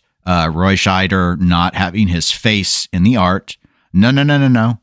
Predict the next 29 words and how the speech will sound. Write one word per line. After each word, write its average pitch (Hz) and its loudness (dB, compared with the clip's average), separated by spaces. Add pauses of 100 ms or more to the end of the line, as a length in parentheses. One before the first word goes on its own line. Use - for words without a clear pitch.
It's - -2
not 98 0
that 95 -2
they 95 -2
have 87 -2
the 98 -2
rights 92 -2
to 95 -4
use 92 0 (120)
elements 98 0
of 87 -2
Jaws 90 0
three 87 -2
and 80 0
Jaws 85 0
the 90 -2
Revenge, 82 0
of 76 -6
which 92 -4
I 92 -2
know 101 0
there 101 0
are 98 -2
some 98 0
s-, - -2
shots - -4
of 90 -6
Jaws 87 -2
three 82 -2